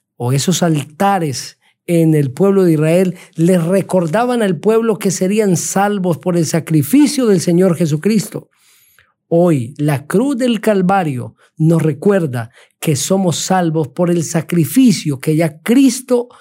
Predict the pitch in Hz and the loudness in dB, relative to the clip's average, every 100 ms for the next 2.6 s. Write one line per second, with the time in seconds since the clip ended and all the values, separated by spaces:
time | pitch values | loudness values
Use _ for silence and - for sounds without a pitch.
0 | _ _ 165 139 139 - - 208 220 208 | _ _ -2 0 -2 -4 0 4 4 0
1 | 208 _ _ _ _ _ 180 180 160 147 | -6 _ _ _ _ _ 0 4 4 2
2 | - 190 135 - - | 0 0 -2 -8 -14